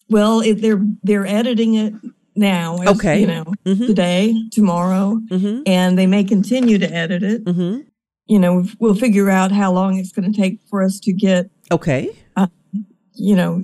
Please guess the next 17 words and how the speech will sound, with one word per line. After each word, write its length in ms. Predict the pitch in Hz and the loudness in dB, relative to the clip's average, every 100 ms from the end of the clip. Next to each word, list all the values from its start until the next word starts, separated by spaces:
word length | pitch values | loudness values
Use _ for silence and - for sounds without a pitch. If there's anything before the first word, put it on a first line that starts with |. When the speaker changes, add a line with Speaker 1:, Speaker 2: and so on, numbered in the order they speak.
| - | -8
Speaker 1:
uh, 120 | 170 - 214 - | -10 -10 -14 -2
to 100 | 196 | 2
get 280 | 208 190 - | 2 0 -2
what 220 | 202 190 | 0 2
we, 280 | 190 208 - - | 2 0 -2 -4
what 220 | 208 196 | -2 -2
we 80 | 185 | 0
came 300 | 220 190 180 | 2 2 2
up 220 | 185 185 | 0 -2
with. 340 | 175 170 185 | -6 -6 -4
Speaker 2:
Yes. 580 | 175 151 117 - - - _ _ _ | -2 -2 -4 -16 -20 -20 _ _ _
So 240 | - 302 311 | -6 0 0
the 120 | 302 | 0
report 420 | 269 - 359 427 | -2 0 -2 0
that 220 | 370 - | -2 -2
you 100 | 233 | -2
mentioned, 720 | 196 175 175 180 156 123 117 | -2 0 -2 -4 -4 -4 -6